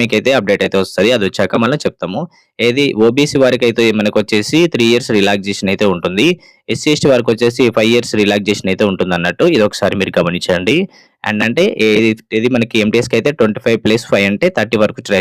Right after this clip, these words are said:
చేసుకోవచ్చు. ఓకే, ఇది ఎస్టీ వాళ్ళకు. ఓబీసీ వాళ్ళు అయితే ట్వంటీ ఎయిట్ వరకు. సేమ్ అలానే హవిల్దార్ కూడా మీరు యాడ్ చేసుకోవచ్చు అన్నట్టు. ఓకేనా? So ఎడ్యుకేషన్ క్వాలిఫికేషన్ వచ్చేసి కేవలం టెన్త్ పాస్ అయిన male and female candidates ఎవరైనా అప్లికేషన్ అయితే చేసుకోవచ్చు. And వేకెన్సీస్ వచ్చేసి మనకి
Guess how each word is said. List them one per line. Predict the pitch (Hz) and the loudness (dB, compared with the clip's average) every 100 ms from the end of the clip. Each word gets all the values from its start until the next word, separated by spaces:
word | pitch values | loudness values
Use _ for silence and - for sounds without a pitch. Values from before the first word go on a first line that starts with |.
| 92 | 2
చేసుకోవచ్చు. | 90 - 92 - - _ 98 | 0 -4 -6 -8 -18 _ -10
ఓకే, | - 135 - 107 | -2 -2 0 0
ఇది | 113 117 110 | 2 2 0
ఎస్టీ | - 110 92 | -2 -2 0
వాళ్ళకు. | 85 82 - _ _ - | -2 -6 -10 _ _ -4
ఓబీసీ | 113 123 110 | -2 2 2
వాళ్ళు | 110 | 2
అయితే | 156 - | 0 -2
ట్వంటీ | 104 92 | 0 -2
ఎయిట్ | 82 | -2
వరకు. | 82 - - _ _ - | -4 -6 -14 _ _ -8
సేమ్ | 139 135 113 | -4 0 2
అలానే | 110 113 120 135 113 | 2 2 2 0 0
హవిల్దార్ | 110 104 101 104 | 2 2 2 2
కూడా | 135 147 | 0 0
మీరు | 104 | 0
యాడ్ | 92 87 | 0 -2
చేసుకోవచ్చు | 92 - 90 87 - | -6 -6 -12 -10 -12
అన్నట్టు. | 85 - - 98 | -12 -18 -8 -4
ఓకేనా? | 107 120 - _ _ _ - | -2 -4 -8 _ _ _ -2
So | 131 | -2
ఎడ్యుకేషన్ | - 151 160 135 | 0 -2 -2 2
క్వాలిఫికేషన్ | 113 113 - 135 127 | 2 2 0 0 -2
వచ్చేసి | 120 123 - 120 | -2 -4 -2 0
కేవలం | 117 127 117 | 2 2 0
టెన్త్ | 110 123 123 | 0 0 0
పాస్ | 117 117 | 0 0
అయిన | 107 107 101 | 0 2 2
male | 104 107 | 2 0
and | 110 | 0
female | 101 101 101 | 0 0 0
candidates | 101 - 95 | -2 -2 -4
ఎవరైనా | 98 110 101 107 | -2 0 2 0
అప్లికేషన్ | - 95 98 90 | -2 -2 -4 -2
అయితే | 87 98 95 | -2 -2 -2
చేసుకోవచ్చు. | 90 - 87 - 165 220 _ _ _ 113 | -4 -2 -4 -2 -4 -4 _ _ _ -4
And | 120 | 0
వేకెన్సీస్ | 123 135 165 165 151 135 | 0 0 -2 0 0 0
వచ్చేసి | 127 131 139 | 0 -2 0
మనకి | 123 127 | -2 2